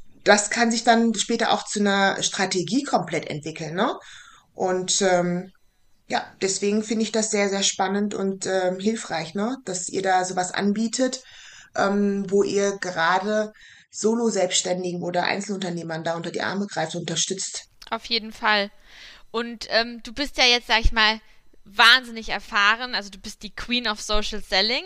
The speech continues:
Speaker 2: ja? <laughs> Ich meine, du, ne, du berätst ja Gründer und begleitest die ja auch von,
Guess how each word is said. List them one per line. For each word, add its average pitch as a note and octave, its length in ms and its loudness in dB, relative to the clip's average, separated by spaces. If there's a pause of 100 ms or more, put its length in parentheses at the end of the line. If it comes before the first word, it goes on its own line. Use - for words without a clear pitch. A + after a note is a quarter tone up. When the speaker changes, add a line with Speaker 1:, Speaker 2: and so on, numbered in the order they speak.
Speaker 2:
ja? G3+ 240 4 (140)
<laughs> - 260 4 (1800)
Ich A#3 80 -4
meine, C4+ 280 6
du, B3+ 60 -12
ne, D#4 160 0
du C4 120 -8
berätst B3+ 540 0
ja C4+ 360 6 (100)
Gründer C4 680 2
und A3+ 180 -10
begleitest A3+ 580 0
die B3 80 -6
ja A3 240 2
auch C4 220 0
von, B3 400 -10